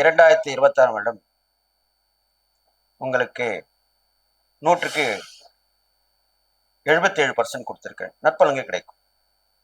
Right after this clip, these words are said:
எனவே சந்தோஷமாக இருந்து நான் சொன்ன இந்த பரிகாரங்கள், இறை வழிபாடை தொடர்ந்து செய்து கெடுபலனுக்கு வந்து நற்பலன்களை பெற்று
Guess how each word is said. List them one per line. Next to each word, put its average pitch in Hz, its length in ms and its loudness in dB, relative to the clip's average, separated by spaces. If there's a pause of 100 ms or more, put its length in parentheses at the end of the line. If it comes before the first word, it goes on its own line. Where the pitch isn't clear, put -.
(320)
எனவே 143 260 0
சந்தோஷமாக 127 520 -2
இருந்து 98 260 -16 (1900)
நான் 151 180 2
சொன்ன 156 220 2
இந்த 123 140 4 (680)
பரிகாரங்கள், 123 540 4 (880)
இறை 147 180 4
வழிபாடை 113 340 0 (840)
தொடர்ந்து 131 360 2 (400)
செய்து 120 320 -10 (2750)
கெடுபலனுக்கு 156 400 4
வந்து 127 180 -4
நற்பலன்களை 123 440 -2 (680)
பெற்று 131 260 -6